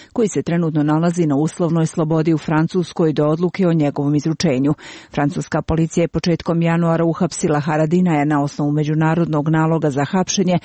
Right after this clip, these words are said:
kojeg je izdala Srbija, a koja ga tereti za ratne zločine na Kosovu.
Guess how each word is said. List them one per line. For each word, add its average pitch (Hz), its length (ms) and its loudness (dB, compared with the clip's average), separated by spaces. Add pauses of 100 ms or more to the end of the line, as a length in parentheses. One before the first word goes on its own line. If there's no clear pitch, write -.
(260)
kojeg 131 220 -4
je 160 100 2
izdala 156 320 0
Srbija, 175 520 0
a 143 40 -4
koja 123 260 -2
ga 120 120 -6
tereti 160 420 0
za 170 160 0
ratne 139 320 -2
zločine 131 460 -2
na 127 100 0
Kosovu. 147 520 -2